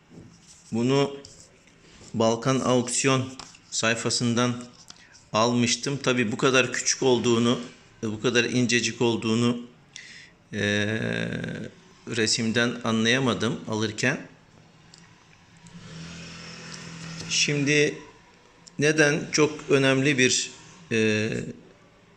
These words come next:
broşür? Общественный згради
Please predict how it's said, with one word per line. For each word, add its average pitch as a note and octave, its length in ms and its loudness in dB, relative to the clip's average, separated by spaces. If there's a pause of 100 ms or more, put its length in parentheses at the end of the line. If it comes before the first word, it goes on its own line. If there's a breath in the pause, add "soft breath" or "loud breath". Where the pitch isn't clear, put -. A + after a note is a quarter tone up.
(400)
broşür? B2+ 680 2 (160)
Общественный C3+ 800 2
згради C3+ 680 2